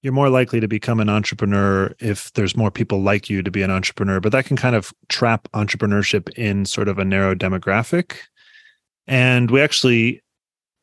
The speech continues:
I think we have pretty good evidence that this has been a problem. Um,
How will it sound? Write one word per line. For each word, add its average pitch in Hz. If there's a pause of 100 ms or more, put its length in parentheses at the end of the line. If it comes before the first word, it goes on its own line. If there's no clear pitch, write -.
(160)
I 139
think -
we 107
have 101
pretty 107
good 98
evidence 98
that -
this -
has 92
been 98
a -
problem. 92 (440)
Um, 90